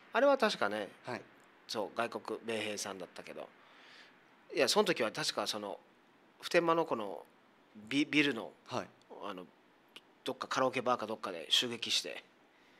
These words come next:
Speaker 1: 逃げちゃったんですけど。
Speaker 2: なあ。
Speaker 1: そ-、その時間帯に僕もちょうどその、家に帰る時間帯だったから。そう、怖くてね。
Speaker 2: いやー、意外とでも、あの、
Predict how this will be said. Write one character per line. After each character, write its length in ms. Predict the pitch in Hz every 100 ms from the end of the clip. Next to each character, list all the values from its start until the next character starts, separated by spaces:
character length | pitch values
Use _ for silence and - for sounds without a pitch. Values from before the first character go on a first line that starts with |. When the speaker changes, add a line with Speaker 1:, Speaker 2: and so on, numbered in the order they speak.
| - _ _ _ _ _ _ -
Speaker 1:
逃 80 | 113
げ 80 | 110
ち 60 |
ゃ 40 | 110
っ 20 |
た 160 | 110
ん 40 | 95
で 60 |
す 100 | 82
け 100 | -
ど。 120 | 55 50 - _ _
Speaker 2:
な 160 | 117 117
あ。 40 | 101 - - _ _ _
Speaker 1:
そ-、 280 | - - 170
そ 120 | - 180
の 100 | 180
時 140 | 143 160
間 180 | 175 170
帯 120 | 165
に 80 | 151
僕 160 | 147
も 80 | 117
ち 60 | 117
ょ 20 |
う 40 |
ど 60 | 104
そ 100 | 117
の、 220 | 113 78 - _ -
家 140 | 135
に 80 | 120
帰 120 | 123
る 80 | 113
時 240 | 107 107
間 120 | 110 101
帯 120 | 101
だ 60 | 92
っ 20 |
た 100 | 85
か 120 | 78
ら。 100 | 69 53 _ _ - - - - - _ -
そ 60 | -
う、 40 |
怖 220 | - 143 131
く 80 |
て 100 | - 101
ね。 140 | 87 - - - - -
Speaker 2:
い 100 | -
や 240 | - - - - - - - - -
ー、 80 | 226
意 40 |
外 200 | 302 330 294
と 120 | 381
で 140 | 277
も、 400 | 214 151 123 95 - -
あ 160 | 143
の、 480 | 131 123 120 117 117